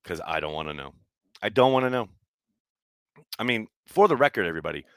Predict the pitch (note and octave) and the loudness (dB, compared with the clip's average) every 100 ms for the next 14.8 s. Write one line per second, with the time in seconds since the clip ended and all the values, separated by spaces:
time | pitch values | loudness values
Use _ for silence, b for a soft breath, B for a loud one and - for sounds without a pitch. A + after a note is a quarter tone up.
0 | b b - - E3+ E3+ - G2+ E2 E2+ | b b -6 -2 0 0 -2 -6 -8 -10
1 | F2 - - _ _ _ _ _ _ _ | -10 -14 -20 _ _ _ _ _ _ _
2 | _ _ - G#2+ - C#3 G#2+ G#2 G#2+ A#2+ | _ _ -10 -8 -4 -2 4 6 8 6
3 | A#2+ A#2 A#2 A2+ A2 - - - - _ | 4 -4 -6 -8 -8 -10 -12 -20 -20 _
4 | _ _ _ _ _ _ _ _ _ F#2+ | _ _ _ _ _ _ _ _ _ -4
5 | E2+ F2 F#2+ - F2 - _ _ _ _ | -4 -2 -4 -4 -4 -6 _ _ _ _
6 | _ _ _ _ _ _ _ - D2+ - | _ _ _ _ _ _ _ -18 -18 -18
7 | - E2+ E2+ F2 - - - - - _ | -14 -10 -8 -8 -8 -10 -12 -20 -20 _
8 | _ - _ _ _ _ _ _ _ _ | _ -20 _ _ _ _ _ _ _ _
9 | _ _ _ _ _ _ _ _ _ _ | _ _ _ _ _ _ _ _ _ _
10 | C3 E3+ D3+ G#3+ G3 D3+ D3 F3 D3+ F3+ | 2 2 6 8 8 6 2 0 0 -2
11 | F3+ E3+ - C3+ C#3 A#2+ C#3+ - - G#2+ | 0 -2 -2 -4 -4 2 0 0 0 0
12 | G2+ F2 D2+ D#2 G#2 - E2+ F#2+ - G#3 | 0 -4 -10 -10 -10 -10 -8 -6 -4 -4
13 | - A#2 A#2+ C3+ E3 F3 - A#2 A#2+ G#2+ | -4 -2 2 2 2 -6 -4 -2 -2 -6
14 | - - - G#2 A2 G2+ C3 | -8 -12 -14 -16 -6 -4 -4